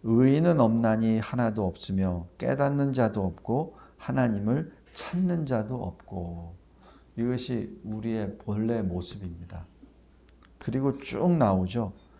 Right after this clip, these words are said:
"다 치우쳐 함께 무익하게 되고 선을 행하는 자는 없나니 하나도 없도다. 그들의 목구멍은 열린 무덤이요 그 혀로는 속임을 일삼으며 그 입술에는 독사의 독이 있고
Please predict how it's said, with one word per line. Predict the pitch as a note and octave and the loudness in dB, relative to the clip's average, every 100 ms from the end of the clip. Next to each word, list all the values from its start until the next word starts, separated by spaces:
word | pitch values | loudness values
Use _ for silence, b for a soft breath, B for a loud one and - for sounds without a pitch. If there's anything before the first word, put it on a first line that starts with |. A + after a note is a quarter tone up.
| B B B - | B B B -14
"다 | - G#2+ G#2 | 0 0 0
치우쳐 | - - B2 - A2+ | -2 -2 -2 0 -4
함께 | - B2 A2 A2 | -2 -4 -2 -2
무익하게 | G2 F#2+ G2+ G2+ G#2 F#2 F#2+ | 0 0 -2 -4 -6 -4 -2
되고 | F#2 F2+ A#2 E3 B B B | -2 -2 0 -2 B B B
선을 | - - B2 B2+ B2+ | -16 -2 0 4 4
행하는 | A#2+ A#2 G#2+ G#2 | 4 2 2 2
자는 | G#2 G2+ G2 | 0 0 0
없나니 | F#2 F#2 F#2 F#2 F#2+ | 0 0 -2 -2 -4
하나도 | - A#2+ A2 G#2+ C3 - | -4 -4 -4 -2 -6 -6
없도다. | E2+ - F#2 F2 E2 F2 _ _ B B B B | -12 -8 -8 -6 -6 -10 _ _ B B B B
그들의 | - B2 C3+ D3+ | -4 2 6 6
목구멍은 | C3+ A2 - A#2 A2 G#2+ G#2+ | 6 4 4 2 4 2 2
열린 | F#2+ F#2 F#2+ G2 | 2 2 2 0
무덤이요 | F2+ F2+ F2+ F2 F2 G2 G2+ | -2 -4 -4 -4 -4 -4 -6
그 | G2+ | -6
혀로는 | F#2+ A#2+ A2 G2 F#2+ | -4 -2 0 0 0
속임을 | F#2+ - C#3 C#3 C3 C#3 G2+ | -2 -8 -6 -4 -2 -4 -2
일삼으며 | F#2+ - F#2 F2 E2+ F2 E2+ - B B B B | -4 -4 -6 -6 -6 -6 -8 -12 B B B B
그 | - A2+ | -4 0
입술에는 | G#2+ G#2+ G#2+ A2+ G#2+ G#2 G2+ | 0 -2 -2 0 2 0 0
독사의 | G2+ F#2 - G2 F#2+ F2+ | -4 -6 -4 -2 0 -2
독이 | F#2 F2 F#2 | -6 -6 -6
있고 | E2+ - G#2 B2 | -6 -8 -8 -8